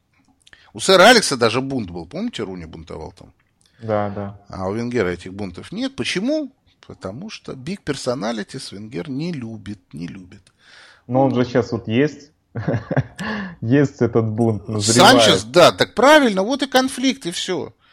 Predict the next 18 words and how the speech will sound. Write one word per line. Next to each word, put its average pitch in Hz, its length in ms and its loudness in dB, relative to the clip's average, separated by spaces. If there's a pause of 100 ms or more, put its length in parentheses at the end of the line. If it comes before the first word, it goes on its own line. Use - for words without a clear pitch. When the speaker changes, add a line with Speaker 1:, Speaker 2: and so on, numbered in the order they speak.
(320)
Speaker 1:
Как 175 220 2
был 165 120 -4
с - 100 -6
Робином 185 420 -4
конфликт, 104 520 -14 (320)
как 143 200 4
с - 80 -2
Сеском 180 460 4
даже 113 240 -2
был 98 220 -6
конфликт, 107 520 -8
хотя 135 260 -4
Сеск - 320 -6
не 233 180 -2
был 175 180 0
big 135 200 -6
personality 113 640 -4
никогда. 87 520 -10